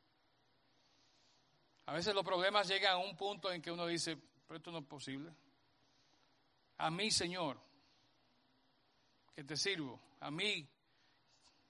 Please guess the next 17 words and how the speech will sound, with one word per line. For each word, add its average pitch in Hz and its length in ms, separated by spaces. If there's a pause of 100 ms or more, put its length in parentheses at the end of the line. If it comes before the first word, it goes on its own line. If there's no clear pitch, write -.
(100)
que - 120
doy 147 180
mi 170 140
diezmo, 170 540 (1300)
a 170 180
mí, 196 480 (640)
que 170 300
esto, 160 440
aquello 165 540
y 160 60
lo 151 180
otro", 135 300
todas 160 260
cosas 151 320
físicas, 143 440
materiales, 131 580
¿verdad? 135 260